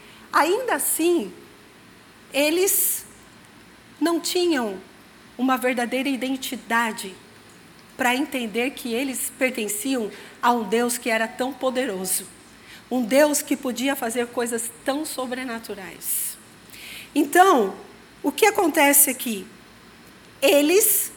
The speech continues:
são convocados por Josué. Então, quando Josué assume como líder, Moisés morreu, e Josué assume a liderança do povo,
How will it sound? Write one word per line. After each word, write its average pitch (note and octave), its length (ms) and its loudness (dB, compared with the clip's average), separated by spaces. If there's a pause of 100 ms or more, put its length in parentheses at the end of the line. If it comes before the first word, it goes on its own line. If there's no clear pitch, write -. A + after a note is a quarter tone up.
(160)
são C#4+ 280 -2
convocados D#4 1040 2 (500)
por A#3+ 140 0
Josué. A3 460 -2 (880)
Então, C#4 280 6
quando E4+ 580 6
Josué C#4+ 800 6 (180)
assume F#4+ 640 6
como E4 280 4
líder, B3+ 360 2
Moisés B3+ 600 4
morreu, C4 680 4 (760)
e C#4 80 10
Josué D4 600 8
assume F4+ 520 8
a F#4 40 10
liderança D#4 640 8
do C4+ 120 2
povo, A#3+ 480 6